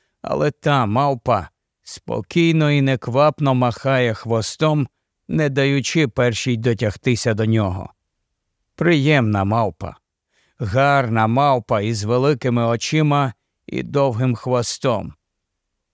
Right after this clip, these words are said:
Чи можу я дати їй горіх? "Ні!" кричить мені доглядач. Тут таки поруч висить табличка. Годувати мавп не можна. Це шимпанзе.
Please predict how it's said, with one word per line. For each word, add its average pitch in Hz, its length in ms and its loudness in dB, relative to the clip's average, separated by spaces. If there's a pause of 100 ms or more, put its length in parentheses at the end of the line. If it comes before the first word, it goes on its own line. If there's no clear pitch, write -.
(140)
Чи - 220 -8
можу 160 420 0
я 170 200 2
дати 147 400 0
їй 135 280 0
горіх? 127 680 -4 (640)
"Ні!" 202 560 2 (320)
кричить 131 440 0
мені 135 240 2
доглядач. 127 760 -2 (580)
Тут 170 300 -4
таки - 340 0
поруч 160 460 0
висить 135 460 0
табличка. 131 760 -2 (400)
Годувати 120 840 0
мавп 143 440 0
не 139 160 2
можна. 123 560 -2 (580)
Це 123 320 -2
шимпанзе. 120 1080 0